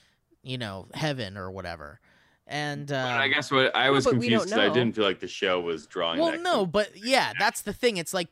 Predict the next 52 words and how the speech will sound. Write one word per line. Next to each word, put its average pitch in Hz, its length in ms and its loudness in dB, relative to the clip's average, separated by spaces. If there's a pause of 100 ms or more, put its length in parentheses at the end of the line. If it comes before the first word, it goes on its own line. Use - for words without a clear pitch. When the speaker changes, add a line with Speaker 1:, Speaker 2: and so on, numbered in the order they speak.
Speaker 1:
that's 202 260 0
where 202 200 -2
this 175 160 -4
whole 190 260 -2
thing 180 320 -8
is 160 140 -6
kind 160 280 -6
of, 139 120 -10
like, 127 420 -6 (1160)
interesting, 131 720 -6
'cause 147 220 -8
you're 160 100 -6
not 170 180 -4
sure 165 420 -4
if 147 120 -4
that's 139 280 -4
what 139 180 -6
it 120 120 -8
is 170 220 -6
or 117 100 -8
not. 107 400 -8 (460)
Speaker 3:
I 330 60 0
Speaker 1:
And 294 80 -2
Speaker 3:
think - 140 -4
the 494 80 2
show's 302 340 0
referencing 240 500 -4
it 220 80 -4
a 170 80 -2
lot. 175 500 -4
I 214 80 -8
think 269 340 -12 (200)
Speaker 1:
Well, 320 280 0
Speaker 3:
a 208 140 -2
lot 220 140 4
of 403 80 0
people 311 180 2
Speaker 1:
Eccleston, - 80 2
Speaker 3:
are - 80 0
Speaker 1:
well, 269 80 2
Speaker 3:
thinking 180 240 -2
Speaker 1:
the, - 60 -4
Speaker 3:
that. 151 80 -6
Speaker 1:
like 285 160 -2
I 285 80 -2
was 285 120 -4
gonna 277 200 -8
say, 277 260 -2
like, 165 200 -8 (380)
Christopher 254 380 -8
Eccleston's 196 640 -8
character 117 800 -12